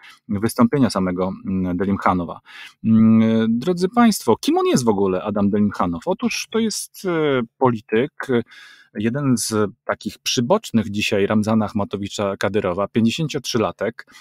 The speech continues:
deputowany do Dumy Państwowej od grudnia dwa tysiące siódmego roku, więc polityk zaangażowany. Jest pierwszym zastępcą przewodniczącego Komisji Dumy Państwowej do spraw, uwaga, bezpieczeństwa i, i przeciwdziałania korupcji.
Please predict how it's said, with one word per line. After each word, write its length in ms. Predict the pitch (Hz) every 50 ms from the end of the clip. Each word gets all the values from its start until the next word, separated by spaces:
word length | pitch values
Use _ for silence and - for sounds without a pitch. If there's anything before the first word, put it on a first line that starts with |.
| - -
deputowany 680 | 107 135 135 - - 147 - 151 123 151 185 208 190
do 100 | 165 151
Dumy 240 | 143 160 160 160 135
Państwowej 720 | - 135 127 123 - - - 107 92 87 87 92 104 113
od 180 | 113 120 113 107
grudnia 360 | 110 113 113 107 107 101 95
dwa 160 | 87 101 98
tysiące 340 | - - - 104 95 - 107
siódmego 400 | - - 104 107 101 101 101 101
roku, 360 | 98 87 87 - - 104 107
więc 400 | 104 98 95 98 - - - - 104 98 -
polityk 420 | - 110 107 113 120 - 123 104
zaangażowany. 760 | 104 107 98 98 95 101 95 98 92 92 92 82 82 90 107
Jest 200 | 113 113 - - _
pierwszym 580 | - - 135 165 170 - - - 170 165 165
zastępcą 600 | 151 160 151 135 - - 170 170 165 - - 170
przewodniczącego 800 | 160 - - 139 139 135 139 147 - - 151 135 - 151 151 143
Komisji 500 | - - 135 123 135 151 147 - - 120
Dumy 220 | 117 127 127 120
Państwowej 460 | - - 107 104 - - 127 127 127 120
do 80 | 117
spraw, 300 | - - - 127 131 131
uwaga, 300 | 123 98 110 113 123 127 117 - _ _ -
bezpieczeństwa 960 | 101 98 101 143 - - - 143 135 - - 170 170 151 - - - 143 135
i, 80 | 131 120 - -
i 100 | - 151
przeciwdziałania 600 | - 143 131 - 135 127 131 135 139 143 143 143
korupcji. 500 | - 160 156 185 151 - - - -